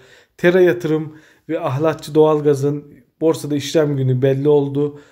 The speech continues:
Arkadaşlar, şimdi sizlere Tera Yatırım ve Ahlatçı Gaz'ın hangi günler işlem göreceklerini ve maksimum emir fiyatların değerlerinin olduğunu anlatacağım.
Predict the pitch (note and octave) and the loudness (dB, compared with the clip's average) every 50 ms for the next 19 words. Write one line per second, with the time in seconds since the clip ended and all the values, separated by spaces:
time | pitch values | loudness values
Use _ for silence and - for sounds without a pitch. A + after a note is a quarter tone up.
0 | _ _ _ _ E3 D#3+ C#3+ B2+ D3+ D3+ D3 C3+ C#3+ - D3+ D3 C#3+ C3+ - - | _ _ _ _ -6 -6 -4 -2 0 0 0 0 -2 -2 -2 -2 -2 -4 -6 -6
1 | F3+ E3+ E3 D3 C#3 C3 - D3 D3 C#3+ C#3+ C#3+ C3+ C#3 C#3 C#3 - - - - | -6 -4 -4 -6 -6 -8 -8 -8 -4 0 2 2 2 2 -2 -6 -10 -18 -20 -20
2 | _ _ _ _ - F3 E3+ E3+ E3 D#3+ D#3 E3 D#3+ C#3+ D3+ D3 C#3+ C#3 C#3 C3 | _ _ _ _ -2 0 2 2 2 2 0 -2 -4 -4 -2 -2 -2 -2 -2 -2
3 | C3 C3 D3+ D#3 B2+ B2+ D3 C#3+ C#3 - - D3+ C#3 C3+ B2+ B2 C3 B2+ C3 C#3+ | -2 -4 -6 -6 -4 -4 -4 -4 -4 -6 -6 -4 -2 -2 -2 -2 -4 -4 -2 -2
4 | D3+ D3 C#3+ C3+ C3 C#3 C#3 C#3 C3+ C3+ - - D3 C3+ C#3 C3 B2+ B2+ B2 A#2+ | -2 -2 -2 -2 -2 0 0 -2 -2 -4 -2 -2 0 0 2 2 2 2 0 -2
5 | C#3+ C3+ - D3 C3+ C3 B2+ C3+ C#3+ C3+ C3 C3+ C3 C3+ D3+ D3+ - - - - | -4 -6 -4 -2 -2 0 0 0 0 0 0 0 0 -2 -2 -4 -6 -8 -6 -4
6 | C#3 C3 C3 C#3+ - G3 E3 D3 D3 D#3 D#3 C#3 A#2 G#2+ - - - - - _ | -2 0 0 -2 -2 -2 -2 0 0 0 0 0 -2 -6 -12 -18 -20 -20 -20 _
7 | _ _ _ - D3+ C#3+ C3+ C#3 - - C#3 B2 A#2+ B2+ B2+ B2+ B2+ C3+ C3+ C3+ | _ _ _ -2 2 2 2 2 0 0 0 0 2 2 0 2 2 2 2 4
8 | C3 B2+ B2 B2+ B2 B2 C#3 D3+ D3+ C#3 B2+ A#2 A2+ A#2+ A#2+ A#2+ B2+ C#3 C#3+ D3 | 2 2 0 -2 -2 -2 -2 -2 -2 -2 -2 -4 -4 -4 -4 -4 -4 -6 -6 -8
9 | C#3 C#3+ C3 B2 A#2+ - B2+ A#2+ A2+ A#2 A2+ G2+ F#2+ | -8 -8 -6 -6 -4 -4 -4 -2 0 -2 -2 -2 -4